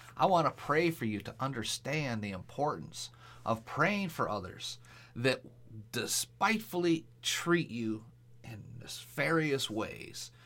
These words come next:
Because in this day and this time we are living in, we need, we definitely need to pray for them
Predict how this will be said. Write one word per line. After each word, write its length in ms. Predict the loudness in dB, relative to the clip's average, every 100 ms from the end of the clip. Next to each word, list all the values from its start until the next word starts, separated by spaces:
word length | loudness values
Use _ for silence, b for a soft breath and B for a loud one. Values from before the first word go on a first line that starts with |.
| B B
Because 280 | -8 -6
in 140 | -6 0
this 220 | 2 2
day 340 | 4 4 6 4
and 100 | 2
this 220 | 0 0
time 300 | 2 2 2
we 140 | 2
are 100 | 2
living 280 | 4 2 0
in, 280 | -2 -2 -2
we 320 | 0 2 0
need, 540 | 0 2 4 4 2
we 280 | 0 2 2
definitely 720 | -2 0 2 2 2 -2 -2 -4
need 320 | 0 2 0
to 100 | -8
pray 560 | -16 -2 2 2 -2 -10 -18 -18
for 540 | -4 0 2 0 -8 -16 -14
them 500 | -8 0 0 0 -4